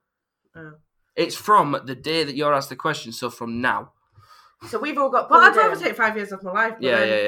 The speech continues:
Speaker 2: yeah.
Speaker 1: that also
Speaker 2: That's,
Speaker 1: scares
Speaker 2: that's
Speaker 1: me.
Speaker 2: fine.
Speaker 1: Like, what if I'm gonna die when I'm, like,
Speaker 2: You're
Speaker 1: thirty?
Speaker 2: thinking
Speaker 1: I'd
Speaker 2: too
Speaker 1: have
Speaker 2: much.
Speaker 1: died
Speaker 3: Yeah.
Speaker 2: You're
Speaker 1: three
Speaker 2: thinking
Speaker 1: years
Speaker 2: too
Speaker 1: ago.
Speaker 2: much into it now. Like, don't worry about that shit.
Speaker 3: Right, say we're all gonna live old.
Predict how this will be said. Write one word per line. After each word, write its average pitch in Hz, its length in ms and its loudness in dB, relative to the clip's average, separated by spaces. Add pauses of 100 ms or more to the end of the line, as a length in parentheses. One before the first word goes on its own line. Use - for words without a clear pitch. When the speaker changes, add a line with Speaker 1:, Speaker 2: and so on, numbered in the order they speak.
(120)
Speaker 2:
yeah. - 120 -14
Speaker 1:
that 262 140 4
also 320 240 -2
Speaker 2:
That's, 285 160 0
Speaker 1:
scares 240 240 0
Speaker 2:
that's 233 140 0
Speaker 1:
me. 220 40 0
Speaker 2:
fine. 208 260 2
Speaker 1:
Like, 202 80 -14
what 233 120 0
if 240 80 -8
I'm 226 160 -4
gonna 214 180 -6
die 208 240 -2
when 196 200 -8
I'm, 185 120 -8
like, 185 380 -4 (100)
Speaker 2:
You're - 100 -10
Speaker 1:
thirty? 175 100 2
Speaker 2:
thinking 214 260 -2
Speaker 1:
I'd 175 60 -2
Speaker 2:
too - 80 -2
Speaker 1:
have 131 80 0
Speaker 2:
much. 190 140 2
Speaker 1:
died 190 140 -8
Speaker 3:
Yeah. 190 140 -10
Speaker 2:
You're 180 180 -6
Speaker 1:
three 139 100 -6
Speaker 2:
thinking 190 260 0
Speaker 1:
years 143 80 -4
Speaker 2:
too 151 100 -2
Speaker 1:
ago. 131 120 -2
Speaker 2:
much - 120 -10
into 131 300 -10
it - 80 -18
now. 64 100 -20 (140)
Like, 85 140 -20
don't 110 160 -14
worry 101 160 -16
about - 200 -18
that - 160 -20
shit. - 300 -20
Speaker 3:
Right, 277 100 2
say 370 160 -2
we're 311 180 -2
all 294 80 -4
gonna 233 200 -6
live 220 180 -2
old. 170 400 -4